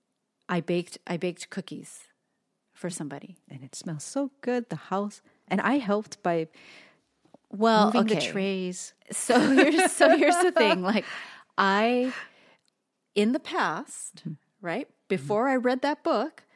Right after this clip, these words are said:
Speaker 1: I probably would have gone crazy because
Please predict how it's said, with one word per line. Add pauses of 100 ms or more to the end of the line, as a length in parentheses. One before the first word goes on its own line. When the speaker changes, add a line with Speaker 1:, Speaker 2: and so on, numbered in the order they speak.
(300)
Speaker 1:
I
probably
would
have
gone
crazy (500)
because